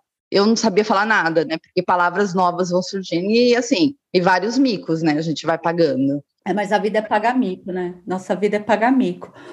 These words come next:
Speaker 2: Ô, Tati, por falar em pagar mico, eu sei que tem uma história sua, não sei se você vai querer colocar aqui pras pessoas, a história que você alugou uma limousine?
Speaker 1: Então, essa, <laughs> essa história aconteceu quando eu tinha dezenove anos, foi a minha primeira viagem pra Europa.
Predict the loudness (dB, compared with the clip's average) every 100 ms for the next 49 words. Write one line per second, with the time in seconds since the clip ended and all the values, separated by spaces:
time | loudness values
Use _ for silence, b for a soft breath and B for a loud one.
0 | B -4 0 2 2 0 0 0 2 2
1 | 4 2 2 2 0 0 0 0 0 -4
2 | -4 -12 -4 -2 -2 -4 -6 -2 -2 0
3 | -4 -2 0 0 -2 -4 0 2 4 2
4 | 0 0 0 0 -6 -4 2 2 2 0
5 | 0 0 -2 0 -2 -2 -4 -2 -2 -2
6 | -4 -4 -6 -2 0 2 0 0 -2 -2
7 | 2 2 2 -2 0 2 2 2 2 2
8 | 0 -2 -4 -8 -6 -4 -2 -4 -8 b
9 | b 2 4 4 2 2 2 0 2 2
10 | 2 -2 -2 0 0 2 -2 -2 _ B
11 | B B -4 -2 0 2 0 0 0 2
12 | 2 0 -2 0 -2 -2 -2 0 0 0
13 | 0 -2 -2 -2 0 -2 -4 -2 0 2
14 | 2 2 0 2 2 2 -2 -2 -2 0
15 | 0 0 2 2 2 2 0 0 0 2
16 | 0 0 -2 0 0 0 0 -2 -2 -2